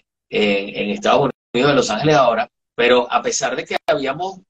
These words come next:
hablado, bueno, muchas cosas positivas con respecto al paso de Harrison Ford por la alfombra roja, le dijeron que estaba, hasta lo llamaron, eh, le recordaron que era un, una persona muy sexy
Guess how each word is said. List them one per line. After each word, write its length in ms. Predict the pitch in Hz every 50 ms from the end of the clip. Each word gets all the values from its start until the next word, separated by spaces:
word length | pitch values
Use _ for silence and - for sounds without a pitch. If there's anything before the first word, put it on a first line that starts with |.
| _ -
hablado, 1120 | - 123 123 120 120 120 120 - 127 139 160 170 165 165 160 151 139 123 117 110 104 - _
bueno, 220 | 123 - - -
muchas 240 | - - - - 147 -
cosas 240 | - 160 160 -
positivas 500 | - - - - - - - - 160 -
con 140 | - - 220
respecto 320 | 214 - - - - - 139
al 120 | 147 143
paso 440 | - 147 143 - - - 156 151 - - _ _ _ _
de 120 | - -
Harrison 360 | - - 135 127 - 165 143 -
Ford 160 | 131 120 107
por 100 | - 143 156
la 80 | 147
alfombra 340 | 127 - 110 107 110 123 131
roja, 340 | 127 131 139 170 175 156 143
le 60 | 120
dijeron 200 | 110 104 104 107
que 100 | - -
estaba, 440 | - - - 110 107 110 120 131 - - _ _ _ _ _
hasta 260 | - - - - 123
lo 100 | 120 117
llamaron, 580 | 113 107 104 101 104 104 113 123 135 139 135 - - _ _ _ _ _
eh, 300 | - 104 104 98 98 98
le 120 | 101 104 110
recordaron 460 | 110 110 107 107 104 101 101 113 127
que 120 | 127 127 117
era 200 | 107 110 120 127
un, 220 | 127 127 127 - - _ _ - - - - - - _ - 208 214 -
una 200 | - - - -
persona 360 | - - - - 113 110 117
muy 200 | 127 135 131 127
sexy 840 | 120 - - 147 143 160 156 - - - 165 160 156 151 151 147 143